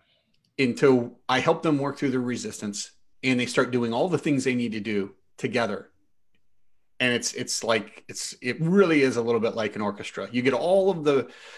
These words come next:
instruments playing together and you get a beautiful sound, right? You, that beautiful sound, it's the tune of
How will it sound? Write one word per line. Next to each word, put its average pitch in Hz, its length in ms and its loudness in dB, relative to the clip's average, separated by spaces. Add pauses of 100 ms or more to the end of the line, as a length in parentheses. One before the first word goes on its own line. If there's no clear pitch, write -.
(180)
instruments 156 420 4
playing 135 400 2
together 120 420 2
and 127 160 0
you 120 80 -2
get 117 100 2
a 113 60 -2
beautiful 123 340 0
sound, - 420 -8 (360)
right? 143 240 0 (240)
You, 135 120 0
that 175 180 4
beautiful 196 260 4
sound, 147 500 2 (1300)
it's 135 200 -2
the 131 100 0
tune 156 500 2
of 120 320 0